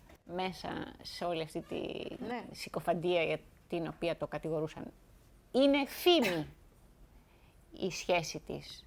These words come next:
Speaker 1: με τον Γαλατά.
Speaker 2: Την κατηγορούσαν για
Speaker 1: Αλλά
Speaker 2: πολλά μαζί,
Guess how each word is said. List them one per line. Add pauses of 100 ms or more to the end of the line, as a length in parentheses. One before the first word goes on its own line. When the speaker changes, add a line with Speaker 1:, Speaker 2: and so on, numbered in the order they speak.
(120)
Speaker 1:
με
τον
Γαλατά. (1120)
Speaker 2:
Την
κατηγορούσαν
για
Speaker 1:
Αλλά
Speaker 2:
πολλά
μαζί,